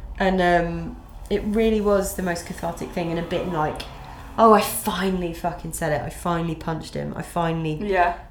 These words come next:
Speaker 1: made that choice." And it was beautiful. <laughs> I'm gonna stand up for myself more.
Speaker 2: Yeah.
Speaker 1: You know, it is good when you can, when you can do that in real life or, like, at the time.
Speaker 2: Yeah.
Speaker 1: And it isn't just an afterthought.
Speaker 2: Yeah.
Speaker 1: But
Speaker 2: But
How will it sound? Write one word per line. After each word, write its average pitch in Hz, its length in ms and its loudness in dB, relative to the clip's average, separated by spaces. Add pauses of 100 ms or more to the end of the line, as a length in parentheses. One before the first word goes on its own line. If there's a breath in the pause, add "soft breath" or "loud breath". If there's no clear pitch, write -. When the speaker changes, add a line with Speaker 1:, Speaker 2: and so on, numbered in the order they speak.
Speaker 1:
made 175 400 2
that - 300 -2
choice." - 600 -6 (540 soft breath)
And 160 100 -8
it 151 60 -12
was - 100 -12
beautiful. 190 640 -2
<laughs> 208 180 0
I'm 302 260 6
gonna 311 260 4
stand 220 280 4
up 190 120 2
for 196 60 -2
myself 175 400 -2
more. 165 300 0
Speaker 2:
Yeah. 190 320 0 (560 loud breath)
Speaker 1:
You 214 80 2
know, 196 100 4
it 196 120 0
is 233 140 0
good 190 300 2
when 175 240 -2
you 165 140 -6
can, 165 480 -8 (880)
when 190 160 -2
you 175 80 -4
can 175 140 -6
do 170 160 -4
that 135 340 -2 (100)
in 165 180 0
real 156 180 0
life - 420 -6 (360 soft breath)
or, 170 160 0
like, 135 260 0 (280)
at 160 140 -2
the 156 60 -8
time. - 460 -8 (120)
Speaker 2:
Yeah. 214 220 0
Speaker 1:
And - 100 2
it - 80 -2
isn't 160 180 -2
just 151 160 -6
an 156 80 -4
afterthought. 147 600 -6
Speaker 2:
Yeah. 220 420 8 (280 loud breath)
Speaker 1:
But 220 160 6
Speaker 2:
But - 20 2